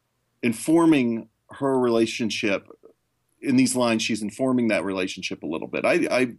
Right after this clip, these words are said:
I think as, as the minute's going, we're gonna talk about this more and more, but I definitely think she is, and Tom Skerritt are very mindful of this intimacy in their performance. While it might not be spoken out loud, the way she says it, it just sounds like, it doesn't sound like it's for a random crew member.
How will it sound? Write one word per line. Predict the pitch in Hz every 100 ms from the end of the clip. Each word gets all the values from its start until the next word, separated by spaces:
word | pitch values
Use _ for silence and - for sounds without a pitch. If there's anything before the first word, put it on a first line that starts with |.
| - _ _ _
I | 113
think | 139 147
as, | 117
as | 127 110
the | 120
minute's | 135 -
going, | 139 123
we're | 107
gonna | 104
talk | 110
about | 95 98
this | 92 -
more | 95
and | 95
more, | 85
but | 95
I | 113
definitely | 165 156 127
think | 135 117
she | - 156 151 151 -
is, | 113
and | 104 110
Tom | 120 120
Skerritt | 110 117 104
are | 95
very | 92 104 107
mindful | 104 98 95 - 85 95 _ _ -
of | 98
this | 90 101 185
intimacy | 101 101 90 78 - 78 73 - -
in | 110
their | 101 92
performance. | - - 85 67 - -
While | 98 85
it |
might | 110 117
not | 120 107 101
be | 117 117 98 95 _ -
spoken | - 131 110 110
out | 101 87
loud, | 101 92 67 60 - _ _ _
the | -
way | 139 175
she | 175
says | - 156 -
it, | 104
it | 98
just | 120 -
sounds | 147 139
like, | 107
it | 117
doesn't | 160 160
sound | 151 147
like | 131 98 71 _ _ _ _ _ _ _
it's | 110 110
for | - 120
a | 101
random | 113 120 110
crew | 98 151
member. | 107 90 90 95